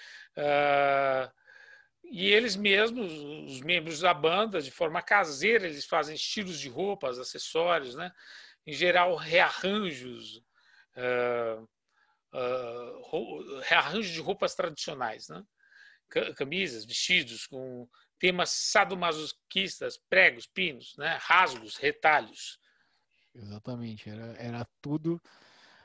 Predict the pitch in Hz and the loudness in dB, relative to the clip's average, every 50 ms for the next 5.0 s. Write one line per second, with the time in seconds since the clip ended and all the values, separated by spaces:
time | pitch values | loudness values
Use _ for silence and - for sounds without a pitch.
0 | _ _ _ - 156 - _ - 160 151 - - 175 - - 233 247 247 233 214 | _ _ _ -18 -18 -10 _ 0 0 0 2 2 2 6 8 8 8 8 8 6
1 | - - 247 208 185 - - 208 185 - 220 220 226 - 214 196 190 208 202 185 | 6 2 0 0 2 4 6 4 6 8 8 6 8 6 6 6 8 8 6 6
2 | - 202 180 170 165 165 160 170 160 147 170 175 175 175 156 165 190 185 190 175 | 6 6 6 6 6 4 4 2 4 6 8 10 10 10 10 8 8 6 6 6
3 | 170 151 - - 165 165 180 214 208 160 127 131 139 - - 254 214 - - 185 | 6 4 4 6 4 6 6 4 2 2 6 6 6 8 8 6 4 4 4 0
4 | - 185 - - 220 - - - 175 160 160 170 180 190 190 202 196 196 202 208 | -2 -2 -2 -4 -4 -4 -4 -4 -6 -6 0 2 2 2 4 4 4 4 6 6